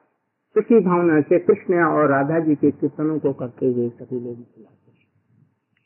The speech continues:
ये सब जो लीलाएं हैं, हमारे गोस्वामियों ने, विशेष करके रूप गोस्वामी इत्यादि जी ने,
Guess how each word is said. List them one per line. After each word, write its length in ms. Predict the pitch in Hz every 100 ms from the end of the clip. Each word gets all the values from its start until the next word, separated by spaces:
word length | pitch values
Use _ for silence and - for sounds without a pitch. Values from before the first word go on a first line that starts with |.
| _ _ 180
ये 200 | 226 247
सब 280 | 214 190
जो 140 | 180 180
लीलाएं 520 | 170 156 135 143 156
हैं, 540 | 135 131 131 120 147 - _ _ _ _ _ _ _ -
हमारे 300 | 160 175 175
गोस्वामियों 640 | 185 180 185 185 202 196
ने, 260 | 151 160 -
विशेष 280 | 156 151 180
करके 320 | - 180 180
रूप 160 | 185 196
गोस्वामी 520 | - 165 - 151 151
इत्यादि 460 | 147 - 131 123 120
जी 120 | 123
ने, 280 | 117 120